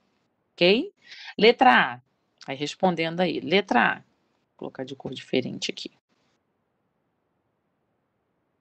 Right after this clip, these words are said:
Letra A. Qual a probabilidade do casal ter outra criança normal pra polidactilia e míope? Então, vamos lá. Ele quer normal pra polidactilia.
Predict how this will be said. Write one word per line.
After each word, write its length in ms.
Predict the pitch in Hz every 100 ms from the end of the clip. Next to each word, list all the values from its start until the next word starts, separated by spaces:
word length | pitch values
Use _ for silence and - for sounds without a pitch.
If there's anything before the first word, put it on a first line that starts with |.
| _
Letra 480 | - 143 - 185 -
A. 60 | - _ _ _ _ _ _ _
Qual 160 | - 262
a 60 |
probabilidade 640 | 339 269 214 196 170 170 175
do 80 | 170
casal 400 | 170 156 156 151
ter 260 | 165 156
outra 300 | 208 285 214
criança 640 | 190 175 151 147 156 -
normal 680 | 160 160 151 147 170 226 196 - - - -
pra 160 | 165 165
polidactilia 1300 | - 151 147 143 143 - - 202 190 202 233 269 285
e 120 | - 311
míope? 720 | 269 220 170 - 139 127 127 _ _ - -
Então, 300 | 175 185 226
vamos 300 | 220 240 294
lá. 260 | 196 131 131 _ - -
Ele 240 | 170 196 190
quer 500 | - 185 208 240 -
normal 580 | 180 202 196 175 131 123
pra 160 | 151 143
polidactilia. 1300 | - 151 143 139 131 - - 147 135 135 151 208